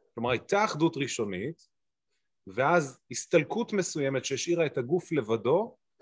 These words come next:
והחדירה בו חזרה אורות זקים, ככה שיש לנו אור וכלי. אז כן, הרמח"ל בדיוק נדרש לשאלה הזאת, למה צריך את הדואליות הזאת בסופו של דבר? נכון שהכל מתחיל ממהלך אחדותי, אבל למה בסוף זה מגיע למצב דואלי?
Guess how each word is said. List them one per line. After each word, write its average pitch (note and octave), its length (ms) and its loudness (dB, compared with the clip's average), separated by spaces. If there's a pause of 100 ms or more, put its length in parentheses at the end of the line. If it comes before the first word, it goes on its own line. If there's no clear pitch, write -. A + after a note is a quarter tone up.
(120)
והחדירה D#3+ 680 2
בו D#3 180 2
חזרה C3+ 400 2
אורות D3+ 320 4
זקים, G#3 440 -4 (560)
ככה D#3+ 220 0
שיש E3 240 -2
לנו D#3 220 2
אור F3 220 4
וכלי. A#2+ 320 -4 (420)
אז A2 120 -6
כן, A#3+ 180 2
הרמח"ל E3 300 2
בדיוק F#3+ 340 -2
נדרש G3+ 360 0
לשאלה F#3 340 0
הזאת, F3+ 240 -2
למה F#3+ 220 4
צריך F#3+ 240 -4
את - 60 -4
הדואליות D#3+ 460 2
הזאת C3+ 240 -2 (140)
בסופו C#3+ 400 0
של C3+ 160 -4
דבר? F2 240 -2 (380)
נכון A3+ 240 0
שהכל G#3 260 4
מתחיל F3+ 520 2
ממהלך C#3 380 4
אחדותי, - 520 -4 (300)
אבל A#2+ 200 0
למה F#3 140 0
בסוף E3 320 -2
זה D3+ 120 -6
מגיע C3+ 240 2
למצב B2 360 0
דואלי? G2+ 420 -2